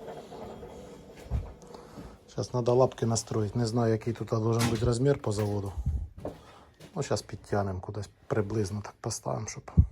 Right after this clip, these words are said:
було. Вкинули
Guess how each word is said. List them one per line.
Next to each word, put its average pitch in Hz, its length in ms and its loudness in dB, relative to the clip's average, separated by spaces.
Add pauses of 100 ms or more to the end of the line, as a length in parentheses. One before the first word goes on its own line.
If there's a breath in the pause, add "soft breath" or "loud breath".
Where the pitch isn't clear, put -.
(1160 loud breath)
було. 110 420 -2 (1900 loud breath)
Вкинули 120 640 2